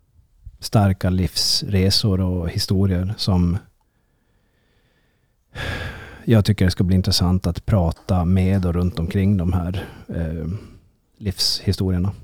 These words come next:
Eh, så, så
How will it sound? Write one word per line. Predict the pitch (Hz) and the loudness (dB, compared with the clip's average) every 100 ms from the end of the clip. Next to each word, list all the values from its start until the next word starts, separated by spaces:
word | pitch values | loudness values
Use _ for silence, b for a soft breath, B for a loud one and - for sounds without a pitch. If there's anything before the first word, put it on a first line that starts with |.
| - _ _ _ _ - _ _ _ _ _ - - - | -20 _ _ _ _ -20 _ _ _ _ _ -20 -14 -2
Eh, | 117 104 98 92 90 92 92 92 104 117 b _ _ _ _ _ _ _ b b - | 0 2 0 -2 -4 -6 -6 -8 -8 -10 b _ _ _ _ _ _ _ b b -4
så, | - 107 - | 0 2 2
så | 117 101 95 87 | 2 4 2 0